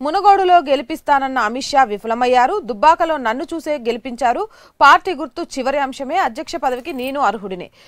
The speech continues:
మూడు పదవుల్లో ఏదో ఒకటి ఇవ్వకుంటే నా దారి నాదే, సేవలకు ప్రతిఫలం దక్కకుంటే నడ్డాపై మోదీకి ఫిర్యాదు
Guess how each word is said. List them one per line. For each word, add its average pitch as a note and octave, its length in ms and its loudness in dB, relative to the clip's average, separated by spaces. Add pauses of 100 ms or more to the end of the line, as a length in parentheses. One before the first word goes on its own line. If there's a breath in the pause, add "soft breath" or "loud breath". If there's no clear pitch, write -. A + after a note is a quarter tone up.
(160 soft breath)
మూడు F#4+ 300 0
పదవుల్లో D4+ 380 2
ఏదో D4 300 2
ఒకటి D4 200 -6
ఇవ్వకుంటే B3+ 420 -6
నా B3 220 2
దారి C#4 240 2
నాదే, A#3+ 440 -2
సేవలకు D4+ 460 0
ప్రతిఫలం B3 440 -8
దక్కకుంటే A#3 600 -4 (260 soft breath)
నడ్డాపై B3+ 580 2
మోదీకి B3 480 -4
ఫిర్యాదు A3 500 -2